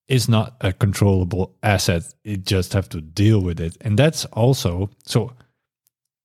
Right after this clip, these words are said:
everybody that now is, that, that thinks, "Okay, but what, what kind of example?" That's also an example of a taboo that people don't talk about. You are a professional player, you are on time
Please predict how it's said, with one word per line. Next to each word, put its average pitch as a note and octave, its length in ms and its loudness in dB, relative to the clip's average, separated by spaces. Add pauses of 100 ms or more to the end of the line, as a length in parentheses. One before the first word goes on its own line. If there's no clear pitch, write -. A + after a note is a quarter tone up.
(320)
everybody G#2+ 720 2 (160)
that G2+ 160 -6
now G#2 320 2
is, G2 220 -2 (140)
that, G2 280 -10 (220)
that G2+ 120 -14
thinks, G2+ 120 -12
"Okay, G2+ 140 -14
but G#2 120 -14
what, C3+ 160 -14
what C3 220 -6
kind C3+ 160 0
of A2+ 80 0
example?" G#2+ 340 -2
That's C3 240 2
also D3+ 300 4
an A2+ 80 2
example F2 640 -6 (380)
of F#2 100 -6
a G2 60 0
taboo F#2 360 -2
that F2+ 140 -2
people F#2+ 220 -2
don't E2+ 220 -2
talk E2+ 260 -4
about. E2 200 -8 (800)
You F#2 140 -10
are E2+ 80 -4
a E2 40 -8
professional C3 480 0
player, G2+ 500 4 (500)
you G2 200 0
are F2+ 180 2
on F2+ 220 0
time F2 440 -2